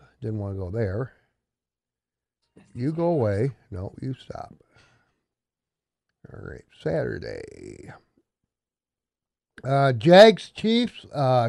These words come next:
K C, uh, is favored by eight and a half.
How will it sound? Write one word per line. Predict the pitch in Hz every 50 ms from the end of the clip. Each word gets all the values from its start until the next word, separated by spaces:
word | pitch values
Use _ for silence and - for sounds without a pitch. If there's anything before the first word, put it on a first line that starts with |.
| - -
K | - 202 214 226 220
C, | - - - 208 214 208 214 214 214 220 214 185 - _ _ _ _ _ _ _ _ _ _ -
uh, | 135 131 131 135 135 135 131 127 120 110 - -
is | 139 139 120 - _
favored | 170 170 170 170 175 170 156
by | 143 123 113
eight | 113 120 127 131 120
and | 123 120
a | 107
half. | 120 131 143 160 170 -